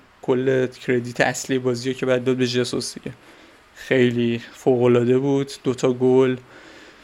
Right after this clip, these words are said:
دوتا پاس گل. البته گل مارتینلی و من کردیتشو به خودش می‌دم کامل،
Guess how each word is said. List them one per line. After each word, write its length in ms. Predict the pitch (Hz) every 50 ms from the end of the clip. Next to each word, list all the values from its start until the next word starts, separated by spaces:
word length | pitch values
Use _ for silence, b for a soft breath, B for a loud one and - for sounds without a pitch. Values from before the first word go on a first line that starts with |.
| B B B B B B B B -
دوتا 240 | - 123 120 - 127
پاس 300 | - - 127 - - -
گل. 520 | 131 131 127 131 135 143 151 160 160 156 -
البته 380 | 139 135 131 139 139 139 156
گل 220 | 160 160 165 175 180
مارتینلی 880 | 160 151 147 143 131 - - - - 139 139 139 135 135 135 139 151
و 60 | 165
من 160 | 165 165 165 147
کردیتشو 500 | - - 135 131 127 131 139 - - 151
به 80 | 139
خودش 480 | 127 - - 143 143 139 135 - - -
می‌دم 240 | 131 123 120 120 120
کامل، 500 | - 127 127 123 123 123 127 131 139